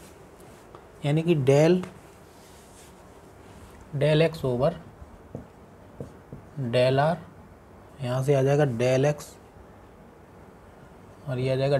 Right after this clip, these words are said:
del y over del r, फिर आ जाएगा यहाँ से del x over del theta और del y over del theta। ये formula होता है यहाँ से। अब हमें इसका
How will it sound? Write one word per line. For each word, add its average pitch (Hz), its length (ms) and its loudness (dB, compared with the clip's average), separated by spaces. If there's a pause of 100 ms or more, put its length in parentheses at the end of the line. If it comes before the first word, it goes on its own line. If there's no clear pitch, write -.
del 123 260 0
y 127 140 0 (100)
over 120 220 -4 (140)
del 127 220 -2 (340)
r, 87 120 -8 (1900)
फिर 156 120 4
आ 156 80 6
जाएगा 160 220 4
यहाँ 151 240 2
से 165 160 -6 (100)
del 135 460 0
x - 200 -10
over 127 280 -4 (720)
del 120 340 0
theta 151 400 -4 (840)
और 117 220 -8
del 123 300 -2
y 127 120 4 (120)
over 113 240 -4 (460)
del 123 320 -6
theta। - 300 -14 (580)
ये 160 120 4
formula 143 360 2
होता 92 240 -2
है 92 80 -8
यहाँ 90 160 -12
से। - 180 -18 (680)
अब 147 120 -2
हमें 165 200 0
इसका 151 500 -4